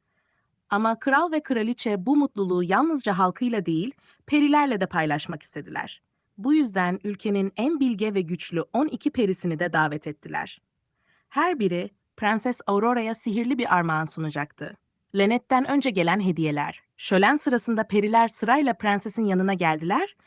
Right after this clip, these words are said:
ve ona hediyelerini sundular. Bir peri Aurora'ya güzellik verdi. Bir diğeri tatlı bir ses, bir başkası sonsuz neşe. Ancak tam on ikinci peri hediyesini sunacakken saray kapıları birdenbire büyük bir gürültüyle açıldı.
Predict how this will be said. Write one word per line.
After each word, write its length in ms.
ve 140
ona 240
hediyelerini 540
sundular. 680
Bir 260
peri 280
Aurora'ya 440
güzellik 560
verdi. 400
Bir 220
diğeri 440
tatlı 360
bir 80
ses, 460
bir 160
başkası 400
sonsuz 480
neşe. 380
Ancak 360
tam 180
on 120
ikinci 340
peri 260
hediyesini 440
sunacakken 760
saray 300
kapıları 460
birdenbire 520
büyük 180
bir 60
gürültüyle 500
açıldı. 480